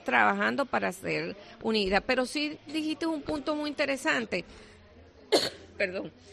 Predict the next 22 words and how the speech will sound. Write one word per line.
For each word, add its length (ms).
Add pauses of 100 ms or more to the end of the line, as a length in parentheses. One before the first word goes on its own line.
(240)
que 160
hay 260
una, 680 (140)
<coughs> 1700
un 160
grupito 640 (1500)
que 100
nosotros 440
llamamos 440
enchufados, 800 (1000)
que 420
acu-, 460
van 320
a 20
algunos 380
países, 680 (480)
o 60
sea, 220
tienen 320
un 200
dinero, 680 (200)
este, 840